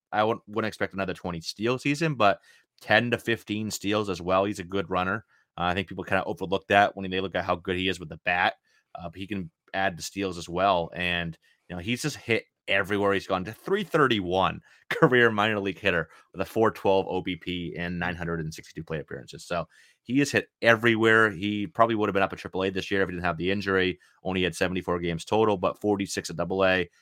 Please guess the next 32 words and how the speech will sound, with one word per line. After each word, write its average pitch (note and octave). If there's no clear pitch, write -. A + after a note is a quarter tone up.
I A2
gotta C3
imagine G#2+
he F#2
probably A2
starts F#2
at E2
triple G2
A. G2
I F2+
think G2
that'll F#2
be F2+
slightly A#2+
aggressive, G#2+
but F#2
I F#2
think F#2+
he's, G2
if G#2
anybody G2+
can G2
do G2
it, G2+
Julio G2
Rodriguez F#2
can. F2+
And F#2+
yeah, G2
it's D#2+
kind C#3
of G#2+